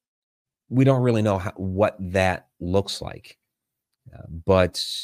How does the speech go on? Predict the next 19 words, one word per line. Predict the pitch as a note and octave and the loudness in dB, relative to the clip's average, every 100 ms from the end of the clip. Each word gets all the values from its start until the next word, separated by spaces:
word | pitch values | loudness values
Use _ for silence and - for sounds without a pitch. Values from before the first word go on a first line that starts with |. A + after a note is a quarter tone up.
| - A#2 | -14 -6
you | G#2+ | -6
know, | |
considering | G2 A2 - F#3 E3+ | -4 -4 -4 -4 -2
everything's | D#3+ C#3+ G#2 | -2 -4 -4
kind | - G2 | -2 -2
of | |
light | F#2 F2 G2+ A2 | 0 2 0 0
and | F#2+ - | -6 -4
energy, | G2 G#2 G2 | -4 -4 -4
do | F#2 | -4
we | G2 | -2
just | G2+ - | -4 -6
turn | A2+ G#2 | -4 -4
into | F#2 | -4
some | - G2 | -6 -6
sort | - F2 | -2 -2
of | |
light | E2+ F#2+ - | 0 -4 -4
form | G#2+ G#2+ A2 | -4 -2 -2